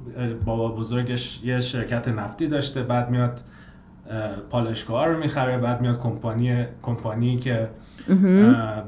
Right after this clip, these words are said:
Speaker 1: به اینا خ-، خدمت می‌داده، نفت و جابجا، بنزین رو جابجا می‌کرده،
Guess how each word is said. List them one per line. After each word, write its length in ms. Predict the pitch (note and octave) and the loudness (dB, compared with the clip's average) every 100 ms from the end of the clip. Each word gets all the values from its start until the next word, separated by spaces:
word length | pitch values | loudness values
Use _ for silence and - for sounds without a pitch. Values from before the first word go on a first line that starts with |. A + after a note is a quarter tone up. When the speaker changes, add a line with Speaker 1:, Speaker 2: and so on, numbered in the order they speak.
| - | -10
Speaker 1:
به 120 | A#2 A#2+ | -8 -2
اینا 360 | B2 B2 B2 | 2 4 4
خ-، 540 | A#2 - - B2+ A#2+ A#2 | 0 -6 -4 0 0 0
خدمت 380 | B2+ A2+ A#2 A#2+ | -2 -2 -2 -2
می‌داده، 280 | A2+ A2+ A#2 | -4 -2 0
نفت 260 | A#2+ - | 0 0
و 40 | B2 | -2
جابجا، 400 | B2 A2+ A2 A2+ | 0 0 0 -2
بنزین 480 | A2+ B2 A#2+ B2 | 0 2 2 2
رو 60 | C3 | -2
جابجا 420 | A#2+ A#2 A2+ A#2 | 0 0 0 -2
می‌کرده، 560 | A2 A2+ A#2 A2 A2+ | -2 0 0 -2 -4